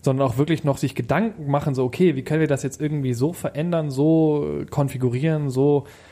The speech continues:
auf unsere Art und Weise rüberbringen, dass es wirklich was anderes ist. Also, für, keine Ahnung, für mich so ein, so ein ganz praktisches Beispiel dafür ist, glaub ich, das erste Cover, was Callejon gemacht haben, war Schrei nach Liebe.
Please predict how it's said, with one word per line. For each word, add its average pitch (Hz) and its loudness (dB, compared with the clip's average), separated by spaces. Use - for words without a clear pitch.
auf - -4
unsere 175 0
Art 170 0
und 143 -2
Weise 139 2
rüberbringen, 147 -2
dass 123 -4
es 120 -10
wirklich 135 -4
was 120 -4
anderes 143 0
ist. 131 0
Also, 143 2
für, 170 0
keine 196 0
Ahnung, 147 2
für 156 -4
mich 185 0
so 165 0
ein, 135 0
so 139 -4
ein 131 -2
ganz 233 -4
praktisches - -2
Beispiel 160 0
dafür 135 0
ist, 160 -2
glaub 135 2
ich, 139 -4
das 120 -4
erste 165 -4
Cover, 151 -2
was 117 -4
Callejon 147 2
gemacht 135 -2
haben, 127 0
war 120 2
Schrei 135 0
nach 120 -2
Liebe. 139 0